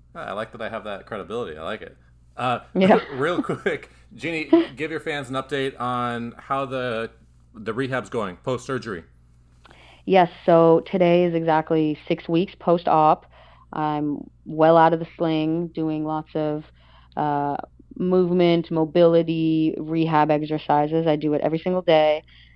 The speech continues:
Speaker 2: And, um, just so excited to get on a court soon. Not soon, soon, but I have to make sure my shoulder's strong enough to get on, uh, maybe in another six weeks. And then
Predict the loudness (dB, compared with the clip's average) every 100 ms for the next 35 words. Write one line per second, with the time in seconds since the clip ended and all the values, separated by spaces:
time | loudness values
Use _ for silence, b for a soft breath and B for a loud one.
0 | _ -4 -2 -2 -2 -2 0 0 2 0
1 | -2 -6 -6 -6 -2 2 4 4 4 4
2 | 4 0 -4 -6 -2 -2 -2 -4 -2 -2
3 | -4 -2 2 2 0 -8 -20 -6 0 2
4 | 4 2 2 -2 -2 -2 -2 -2 0 0
5 | 2 0 0 -2 -6 -4 -4 -4 -2 -2
6 | -2 -4 0 2 2 -2 -4 -2 0 0
7 | -2 -4 _ _ _ _ -2 0 2 2
8 | 0 0 0 0 0 -2 -4 -6 -2 0
9 | -2 -4 -16 -6 -2 0 0 -4